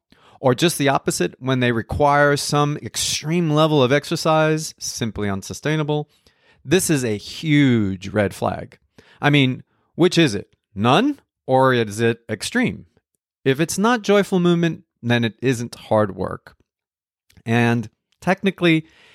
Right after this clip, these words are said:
increased or high intensity physical, physical activity or exercise over the long term is not helpful in persistent weight loss anyway. In fact, most research shows that exercise only helps twenty to thirty percent in the initial weight loss.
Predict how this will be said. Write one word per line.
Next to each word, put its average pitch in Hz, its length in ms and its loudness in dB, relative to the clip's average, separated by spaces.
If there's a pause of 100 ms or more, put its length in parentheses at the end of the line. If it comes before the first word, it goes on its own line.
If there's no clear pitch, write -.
(180)
increased 180 680 2
or 110 140 0
high 156 260 2
intensity 151 460 0
physical, 131 520 0 (200)
physical 143 300 0
activity 123 440 0
or 110 220 0
exercise 107 600 -2 (280)
over 131 220 2
the 127 100 4
long 165 240 4
term 113 320 -2
is 123 120 -8
not 151 180 0
helpful 147 400 -2
in 123 60 -4
persistent 139 500 -4
weight 135 160 -2
loss 139 180 -4
anyway. 147 360 -4
In 104 120 -6
fact, 196 360 -2 (300)
most 151 360 2
research 156 400 2
shows 143 460 2
that 123 160 -2
exercise 147 500 0
only 165 240 2
helps 170 360 0
twenty 170 440 0
to 160 100 0
thirty 160 280 0
percent 196 500 -4
in 160 160 2
the 156 140 0
initial 185 680 0
weight 190 260 0
loss. - 480 -4